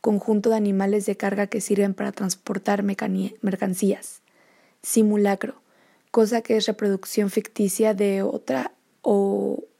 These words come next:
una apariencia de lo que pretende ser. Taumaturgo.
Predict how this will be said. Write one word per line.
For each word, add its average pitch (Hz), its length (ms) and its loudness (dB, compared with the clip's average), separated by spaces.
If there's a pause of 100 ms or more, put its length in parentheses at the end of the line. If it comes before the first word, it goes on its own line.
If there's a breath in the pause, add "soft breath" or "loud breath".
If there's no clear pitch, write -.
una 214 340 2
apariencia 208 600 -2
de 196 120 0
lo 196 120 -2
que - 100 -12
pretende 190 480 -2
ser. - 300 -4 (1080 soft breath)
Taumaturgo. 202 840 2